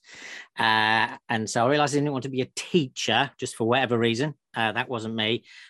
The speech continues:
I thought, "Oh, I think I want to do business training." So came back from traveling and that was my career.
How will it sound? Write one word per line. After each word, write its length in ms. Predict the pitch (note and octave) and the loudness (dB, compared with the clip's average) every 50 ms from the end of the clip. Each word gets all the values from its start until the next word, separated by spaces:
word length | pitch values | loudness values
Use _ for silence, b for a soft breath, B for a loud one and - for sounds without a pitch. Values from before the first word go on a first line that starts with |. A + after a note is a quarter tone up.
| B | B
I 60 | B2 - | -16 -12
thought, 140 | D3+ D#3+ | -8 -2
"Oh, 300 | F#3 G3 F#3+ D#3 C#3+ D3 - | 0 2 2 2 0 -4 -8
I 40 | - | -8
think 280 | - - A3 A#3 A3+ G3 | -4 -4 -4 -4 -2 0
I 40 | |
want 200 | F#3+ F3+ D#3+ C#3 - | 0 0 0 0 -6
to 60 | - | -6
do 280 | - C#3+ C#3 B2+ B2 - _ - | -2 -2 -2 -2 -4 -8 _ -8
business 400 | C#3 B2+ - C3 A#2+ G2+ - - | -8 -8 -6 -8 -8 -8 -8 -8
training." 560 | - - F3 E3+ F3 D#3+ C3 G#2+ F#2+ F#2+ F#2+ _ - | -2 2 2 2 4 4 2 2 0 0 -6 _ -6
So 240 | - A#2 F#2 F2 - _ _ | -2 -2 -2 -2 -6 _ _
came 160 | - A3+ F#3+ C3 | 0 2 2 2
back 100 | A#2 - | 2 -2
from 140 | - - | -4 -6
traveling 340 | - A#2 A2+ G2+ A2 A2 G2+ B B B B B B B B B | -2 -2 0 0 0 -2 -2 B B B B B B B B B
and 220 | - C#3 C3 C#3 - _ _ - | -2 0 0 0 -2 _ _ 4
that 180 | D3+ C#3+ C3+ - | 6 6 6 8
was 140 | C3+ C3 A#2+ | 4 6 6
my 180 | C3 A#2 A#2 | 6 4 4
career. 520 | A2+ - - A2+ A2 G#2+ G#2 G2 F#2+ F#2+ | 2 0 -2 0 0 2 2 2 0 -2